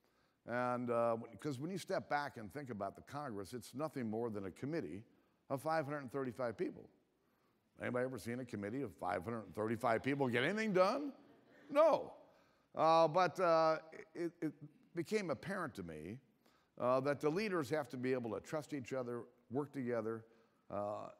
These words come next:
on behalf of their members, but also on behalf of the country. And, uh, and if the leaders, uh, didn't trust each other, nothing would get done.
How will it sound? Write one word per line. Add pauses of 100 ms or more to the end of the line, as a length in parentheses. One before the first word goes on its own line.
(460)
on
behalf
of
their
members,
but
also
on
behalf
of
the
country. (760)
And,
uh,
and
if
the
leaders,
uh,
didn't
trust
each
other,
nothing
would
get
done.